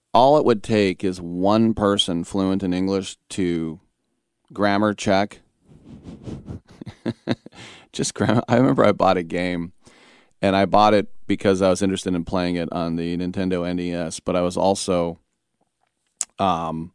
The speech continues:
fascinated that it was called Eight Eyes, E Y E apostrophe S. It was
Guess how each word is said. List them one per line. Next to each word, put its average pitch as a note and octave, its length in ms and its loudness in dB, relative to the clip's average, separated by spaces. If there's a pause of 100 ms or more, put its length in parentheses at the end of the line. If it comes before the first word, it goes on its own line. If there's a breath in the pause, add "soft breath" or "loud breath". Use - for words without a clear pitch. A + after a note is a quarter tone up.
(420 soft breath)
fascinated G#2 600 2
that G2 80 0
it F2+ 60 0
was F#2 120 -4
called F#2+ 240 2 (120)
Eight A2 300 0
Eyes, F2+ 640 -4 (840)
E A2+ 120 4
Y A2 300 6
E G2 480 0
apostrophe F#2+ 840 -4
S. - 540 -6 (420)
It - 40 -6
was F2+ 160 -6